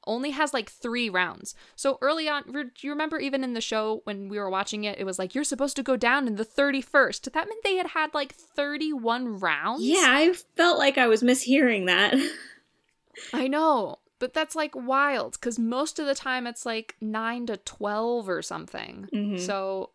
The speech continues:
Speaker 1: clearly they had been, like, really dragging out this fight or something.
Speaker 2: Mm-hmm.
Speaker 1: But yeah, for this amateur boxing, when in nineteen oh eight,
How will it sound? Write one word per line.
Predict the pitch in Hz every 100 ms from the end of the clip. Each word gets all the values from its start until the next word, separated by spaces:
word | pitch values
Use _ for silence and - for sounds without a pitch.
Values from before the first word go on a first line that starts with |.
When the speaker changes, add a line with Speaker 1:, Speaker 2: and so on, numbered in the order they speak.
| _
Speaker 1:
clearly | - 254 269 262 247 208 190
they | 196
had | 180 175 175 _ _ -
been, | 190 185
like, | 175 165 - 214
really | 214 214 202 190 185 _
dragging | 196 175 180 180
out | 165 147
this | 143 -
fight | - 165 170 -
or | -
something. | - 185 185 - - 208
Speaker 2:
Mm-hmm. | 208 185 190 175 - 196
Speaker 1:
But | 226 202 185 - -
yeah, | 240 262
for | 214 220
this | 214 214 -
amateur | 220 269 - 247
boxing, | - 190 - 262 277 285
when | - 214
in | 196 214
nineteen | 226 233 - 247 -
oh | 214 -
eight, | 233 -